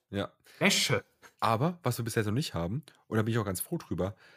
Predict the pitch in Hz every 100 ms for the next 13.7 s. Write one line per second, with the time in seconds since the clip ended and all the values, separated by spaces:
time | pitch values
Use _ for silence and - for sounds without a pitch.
0 | _ 113 - 165 185 185 - 143 135 131
1 | 147 143 131 85 85 87 139 139 147 143
2 | 123 - 123 95 98 90 98 98 90 98
3 | 95 - 98 87 - 95 101 160 160 87
4 | 139 170 175 - 175 180 - 160 131 147
5 | 139 151 156 175 170 147 139 156 160 131
6 | 135 113 - 151 - - 143 101 82 80
7 | 82 92 87 - - - 117 - 160 -
8 | - 120 - - 131 120 - 98 - 127
9 | 82 - - - 131 - 135 139 120 120
10 | 101 107 101 98 85 87 82 - - 107
11 | 104 - _ _ _ _ _ _ _ _
12 | - 113 107 95 95 - - - _ _
13 | _ - 110 110 104 101